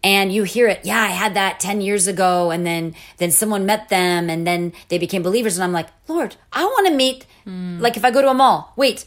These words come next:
Speaker 1: there must be, if there's thousands of people, it's a very, very big mall, like a mile long.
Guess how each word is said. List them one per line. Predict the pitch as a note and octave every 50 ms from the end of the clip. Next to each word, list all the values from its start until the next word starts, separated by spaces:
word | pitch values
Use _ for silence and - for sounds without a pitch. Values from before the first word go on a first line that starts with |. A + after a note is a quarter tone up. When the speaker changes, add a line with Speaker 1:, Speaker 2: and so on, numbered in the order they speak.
| _ _ -
Speaker 1:
there | F3+ A3+ A#3 G#3
must | G3 F#3 G3 A#3 C#4+ C#4+ - - - D#3
be, | D#3 F#3 E3+ E3 E3 D#3+ - - - -
if | - F#3 -
there's | A3 G#3 F#3+ -
thousands | - - G#3 A3 B3 A#3+ A#3+ C4 G3
of | F#3+
people, | F3 F#3+ D#3+
it's | - E3
a |
very, | D3+ E3+ E3
very | D#3+ D3+ D#3+ C#3+
big | C3+ D3 C#3+
mall, | D3 C#3 B2+ B2 B2+
like | C#3 C#3
a | -
mile | C#3 C#3+ C#3 C#3 C#3 C3+
long. | C3+ B2 A#2+ A2+